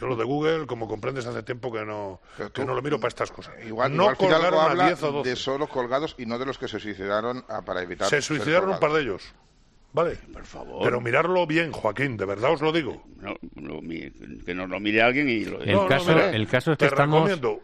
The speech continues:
Speaker 1: un libro muy bonito y que no es muy gordo, que se llama Los filósofos de Hitler, de una señora francesa. Que esta señora los ha investigado uno por uno.
Speaker 3: Pero estamos
Speaker 1: Ha
Speaker 3: hablando
Speaker 1: cogido
Speaker 3: de los nazis, no de
Speaker 1: Sí,
Speaker 3: los
Speaker 1: de los
Speaker 3: filósofos
Speaker 1: nazis.
Speaker 3: nazis.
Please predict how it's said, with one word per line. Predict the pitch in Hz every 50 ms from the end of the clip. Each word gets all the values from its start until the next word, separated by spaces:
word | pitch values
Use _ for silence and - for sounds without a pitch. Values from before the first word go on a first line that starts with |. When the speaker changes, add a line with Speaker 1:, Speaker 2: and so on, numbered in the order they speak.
| - -
Speaker 1:
un | 160 196 202 185
libro | 165 147 127 123 117 117
muy | 120 131 156 185 180
bonito | 160 135 131 131 123 110 - 165 175 -
y | - 117
que | 104 104
no | 120 139
es | 131
muy | 120 123 120 117
gordo, | 117 117 104 104 113 151 160 - _ - - - _ -
que | - 107
se | - -
llama | 131 139 135 117
Los | 113 110 98
filósofos | - 117 113 135 156 123 120 117 - 110 104 98 95
de | - 98 95 95 92 -
Hitler, | - 165 151 127 117 139 147 - _ _ _ _ _ _ _ _ _ _ _ - - - - _ _ -
de | 104 110
una | 135 156 160 156
señora | - - 127 123 139 151 175 180 160 - -
francesa. | - - 107 98 98 - - 98 95 - - - _ _ _ _ _ _ _ _ _ _ - - - - _ -
Que | - 147
esta | 143 - 190
señora | 151 165 170 180 175 170 156
los | 127 123 117 107 -
ha | 156
investigado | 175 170 165 - - - 139 147 160 165 - - _
uno | - 156 160 165 175 170 175
por | - 147 143 151
uno. | 160 143 110 90 - - - -
Speaker 3:
Pero | - -
estamos | - - 117 113 151 165
Speaker 1:
Ha | 196
Speaker 3:
hablando | 156 139 147 196 190
Speaker 1:
cogido | 190 196 185 165 - - - - -
Speaker 3:
de | - 120 120
los | 113 107 104 -
nazis, | 104 120 165 180 - - 120 98
no | 104 127
de | 156
Speaker 1:
Sí, | 175 185
Speaker 3:
los | 214 190
Speaker 1:
de | 165 160
los | 143 135 135 147 139
Speaker 3:
filósofos | 143 165 208 - - 110 139
Speaker 1:
nazis. | 135 139 139 - -
Speaker 3:
nazis. | 156 151